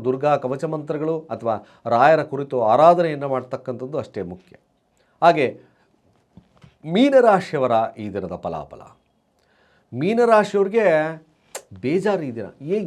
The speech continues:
ಏನಪ್ಪ ಎಷ್ಟೇ ಕೆಲಸ ಪ್ರಯತ್ನಗಳನ್ನು ಮಾಡಿದ್ರೂ ಕೂಡ ನಷ್ಟ ಆಗ್ತಾ ಇದೆಯಲ್ಲ, ಯಾಕೆ ಸೋಂಬೇರಿತನ ಕಾಡ್ತಾ ಇದೆಯಲ್ಲ, ನಿದ್ದೆ ಜಾಸ್ತಿ ಆಗ್ತಿದೆಯಲ್ಲ, ನಾ ಪ್ರಯತ್ನ ಪಟ್ಟರೂ ಸಹಿತವಾಗಿ ಗೆಲುವು ಸಾಧನೆ ಮಾಡ್ಲಿಕ್ಕಾಗ್ಲಿಲ್ಲ ಅಂತಕ್ಕಂಥ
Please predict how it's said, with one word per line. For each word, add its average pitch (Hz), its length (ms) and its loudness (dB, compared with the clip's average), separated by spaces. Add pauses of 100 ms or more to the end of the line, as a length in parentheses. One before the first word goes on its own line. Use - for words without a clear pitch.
ಏನಪ್ಪ 185 300 -2
ಎಷ್ಟೇ 196 300 -4
ಕೆಲಸ 151 200 -6 (120)
ಪ್ರಯತ್ನಗಳನ್ನು 139 720 -8
ಮಾಡಿದ್ರೂ 113 360 -8
ಕೂಡ 117 100 -4 (120)
ನಷ್ಟ - 220 -8 (120)
ಆಗ್ತಾ - 280 -8
ಇದೆಯಲ್ಲ, 92 280 -6 (840)
ಯಾಕೆ 190 340 0
ಸೋಂಬೇರಿತನ 180 540 0 (100)
ಕಾಡ್ತಾ 117 340 -4
ಇದೆಯಲ್ಲ, 92 320 -10 (100)
ನಿದ್ದೆ 156 240 0 (100)
ಜಾಸ್ತಿ 160 320 -2
ಆಗ್ತಿದೆಯಲ್ಲ, 98 480 -8 (920)
ನಾ 190 120 4 (100)
ಪ್ರಯತ್ನ 202 380 2 (140)
ಪಟ್ಟರೂ 208 360 -4
ಸಹಿತವಾಗಿ 180 500 -2 (100)
ಗೆಲುವು 170 220 0
ಸಾಧನೆ 139 440 -6 (100)
ಮಾಡ್ಲಿಕ್ಕಾಗ್ಲಿಲ್ಲ 107 640 -6 (100)
ಅಂತಕ್ಕಂಥ 95 540 -14